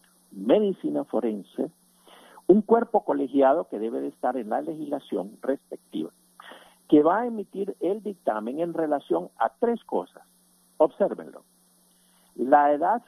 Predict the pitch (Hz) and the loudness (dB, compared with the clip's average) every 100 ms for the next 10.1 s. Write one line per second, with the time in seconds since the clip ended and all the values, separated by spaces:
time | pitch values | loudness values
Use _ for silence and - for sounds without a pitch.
0 | _ 247 233 233 196 180 170 170 160 - | _ -6 -6 -10 -4 -4 -4 -8 -8 -8
1 | 160 - - _ _ _ _ _ _ _ | -8 -10 -20 _ _ _ _ _ _ _
2 | _ _ 110 123 123 123 123 131 143 311 | _ _ -2 0 2 2 0 0 -2 -8
3 | 151 - 160 190 - _ - - - - | -10 0 2 2 -4 _ -8 -8 -10 -10
4 | - 147 - _ _ _ _ _ _ _ | -8 -8 -10 _ _ _ _ _ _ _
5 | _ _ 190 151 139 120 123 117 131 175 | _ _ 2 4 4 4 0 -2 0 0
6 | 214 180 147 120 139 - 392 - _ 117 | -2 -2 0 0 0 0 -4 -14 _ -10
7 | 120 101 90 87 - 123 - 143 - 196 | -8 -10 -12 -10 -2 -2 0 -2 0 2
8 | 233 233 - 220 214 208 208 185 _ 160 | 2 -2 -2 -2 -2 -6 -10 -14 _ -14
9 | 190 - 190 226 233 214 190 196 240 226 | -10 -6 -4 0 0 0 0 0 0 0